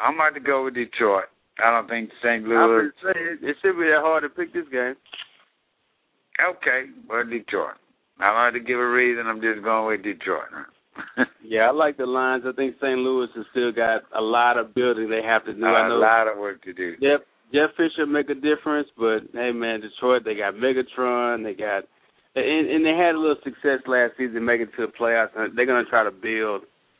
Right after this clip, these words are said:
Speaker 2: upon that, I think, as much as possible.
Speaker 1: I, I, I will say I think Steven Jackson gets hundred yards in this game.
Speaker 2: Oh, okay. Okay, that'd be, that'd be something if he gets a hundred yards.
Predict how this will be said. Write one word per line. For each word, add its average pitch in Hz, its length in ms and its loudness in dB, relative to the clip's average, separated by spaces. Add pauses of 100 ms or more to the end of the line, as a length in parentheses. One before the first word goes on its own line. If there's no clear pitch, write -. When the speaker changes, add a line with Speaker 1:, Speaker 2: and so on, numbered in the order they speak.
(200)
Speaker 2:
upon 117 320 0
that, 110 180 -2
I - 60 -10
think, 110 160 -6
as 104 140 -6
much 107 260 -4
as - 60 -20 (100)
possible. 117 240 6
Speaker 1:
I, 135 160 4 (160)
I, 147 40 0
I - 20 -4
will 165 280 -2 (120)
say 139 200 2
I 131 140 0 (100)
think 135 280 -4
Steven 120 340 -2
Jackson 110 400 -2
gets 101 200 -12 (460)
hundred 101 300 -6
yards 92 380 0
in 76 80 -20
this 76 120 -16 (100)
game. 76 260 -16 (1000)
Speaker 2:
Oh, 143 280 4
okay. 117 240 2 (160)
Okay, 113 300 0
that'd 127 200 2
be, 143 260 -4
that'd 135 240 -2
be 110 120 -6 (100)
something 147 240 -2
if - 60 -16
he 117 100 -6
gets 110 200 -8
a 107 60 -6
hundred 101 220 -6
yards. 104 340 -4